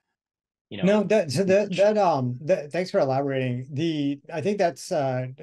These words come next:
Speaker 2: the answer that we're looking for and the level of detail we're looking for. I guess, um,
Speaker 1: Yeah.
Speaker 2: you know, my, my follow-up question there is that, did you get help, uh, from, uh, Mass Challenge, or, like, were your mentors involved with that decision? And,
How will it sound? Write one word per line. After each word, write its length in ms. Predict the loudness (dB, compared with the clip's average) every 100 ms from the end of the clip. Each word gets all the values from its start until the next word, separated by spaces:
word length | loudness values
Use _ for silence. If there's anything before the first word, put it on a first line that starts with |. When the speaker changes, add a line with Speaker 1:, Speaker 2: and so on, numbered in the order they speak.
| -10
Speaker 2:
the 420 | -2 0 0 -2
answer 280 | -4 -4 -2
that 120 | 0
we're 80 | 0
looking 320 | -2 -4 -6
for 240 | 0 2 2
and 120 | 2
the 120 | 0
level 680 | -2 0 0 -2 -4 -6 -8
of 200 | -6 -6
detail 360 | -6 -4 -2 0
we're 160 | 0
looking 240 | -2 -2 -4
for. 240 | -4 -6 -8 -20 -6
I 100 | 0
guess, 260 | 0 0 2
um, 400 | 2 4 2 0
Speaker 1:
Yeah. 120 | -2 -2
Speaker 2:
you 100 | -2
know, 360 | -2 -6 -6 -16 -10
my, 540 | -6 -4 -2 -4 -4 _
my 440 | -8 -2 0 2 0
follow-up 560 | 2 4 6 4 2
question 340 | -2 -4 0 0
there 280 | 2 2 0
is 140 | -2
that, 300 | -2 -4 -4
did 140 | -4 -2
you 160 | -2
get 280 | 0 0 0
help, 360 | -4 -4 -6 _ -2
uh, 280 | 0 0 -2
from, 720 | -2 -2 -2 -6 -6 -8 -10 _ _ _ -4
uh, 160 | -2
Mass 240 | 0 -2 -2
Challenge, 680 | -2 -2 -2 -4 -4 -6
or, 360 | -2 0 2 0
like, 240 | -2 -4
were 160 | -2 0
your 140 | 2
mentors 580 | 0 -2 -4 -2 -2 -2
involved 560 | -4 0 2 4 2 -2
with 300 | -4 -4 -4
that 300 | -6 -6 -4
decision? 520 | -4 -4 -4 -4 -4
And, 260 | -2 -4